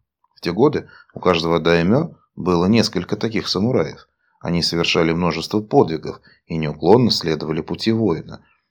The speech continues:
но были склонны к упрямству, и потому с ними трудно было вести переговоры. Когда же их поджимала жизнь, или если их доход и должность казались им несоответствующими их высокой репутации, они становились дерзкими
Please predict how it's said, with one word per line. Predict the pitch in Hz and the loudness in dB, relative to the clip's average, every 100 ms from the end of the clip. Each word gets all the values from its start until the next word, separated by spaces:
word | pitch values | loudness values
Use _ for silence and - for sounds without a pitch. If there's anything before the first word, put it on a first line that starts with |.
| _ | _
но | - 73 | -8 -4
были | 82 | -2
склонны | 87 - 85 85 95 | -2 -2 0 0 -2
к | |
упрямству, | 135 156 110 76 - - - _ - | 0 4 4 4 -6 -12 -18 _ -16
и | 82 | -10
потому | 80 85 90 | -4 0 0
с | 85 127 | 0 0
ними | 156 | 0
трудно | 110 143 98 82 | 2 2 0 0
было | 78 78 | -2 -2
вести | 82 - 82 | -4 -6 -10
переговоры. | - 76 85 98 80 - - _ _ _ _ _ | -8 -6 -4 -2 -4 -8 -20 _ _ _ _ _
Когда | - 80 82 | -10 -2 0
же | 82 85 | 0 0
их | 85 - | -2 -4
поджимала | 80 80 85 82 78 | -4 -2 0 0 0
жизнь, | 92 151 180 160 - _ - | 0 0 0 -2 -8 _ -14
или | 80 78 | -8 -2
если | 80 76 80 | -2 -2 -6
их | 80 82 78 | -6 -6 0
доход | 87 - 85 90 | -2 0 -2 0
и | |
должность | 90 85 76 76 | 2 0 -2 -8
казались | - 80 85 78 76 | -6 -2 -2 -2 -4
им | 80 | -4
несоответствующими | 80 76 85 113 156 - 98 90 - 80 | -4 -2 -2 0 0 0 -2 -4 -6 -6
их | 87 85 | -8 -8
высокой | 87 - - 80 | -4 -4 -2 -4
репутации, | 80 110 98 78 - - - _ _ _ - | -4 -4 -2 -4 -6 -12 -14 _ _ _ -8
они | 85 82 | -4 -2
становились | - 82 85 92 131 151 | -2 -2 0 0 -2 0
дерзкими | 120 76 - - - - | 0 0 -2 -6 -16 -16